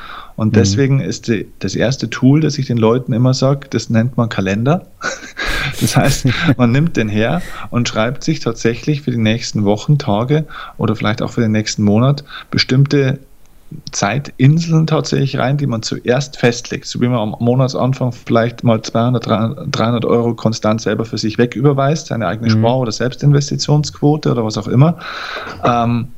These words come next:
Speaker 1: macht man das beim Thema Zeit auch so, um sich Zeitinseln zu schaffen, in denen man auch Energie schöpfen kann tatsächlich. Weil im Sport sagen wir immer, auch Regeneration ist Training.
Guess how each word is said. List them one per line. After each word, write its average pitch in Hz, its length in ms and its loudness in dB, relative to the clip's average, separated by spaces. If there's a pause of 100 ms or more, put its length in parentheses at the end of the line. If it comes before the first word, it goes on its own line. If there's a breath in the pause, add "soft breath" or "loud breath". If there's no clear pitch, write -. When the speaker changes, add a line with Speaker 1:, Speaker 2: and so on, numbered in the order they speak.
(440 loud breath)
Speaker 1:
macht 117 280 0
man 143 80 0
das 131 160 0
beim 139 180 0
Thema 131 260 0
Zeit 117 280 -2
auch 104 260 -2
so, 156 240 2
um 120 140 -4
sich 113 180 -6
Zeitinseln 139 760 2 (380 loud breath)
zu 131 560 2 (260)
schaffen, 123 480 2
in 120 180 2
denen 117 240 4
man 139 160 6
auch 113 220 -2
Energie 120 440 2
schöpfen 139 500 0
kann 101 260 -2
tatsächlich. - 680 -2
Weil 104 300 2 (800 loud breath)
im 131 120 8
Sport 165 320 0
sagen 165 220 0
wir 156 280 0 (140)
immer, 139 400 2
auch 131 280 -2
Regeneration 127 760 0
ist - 220 -6
Training. - 420 -4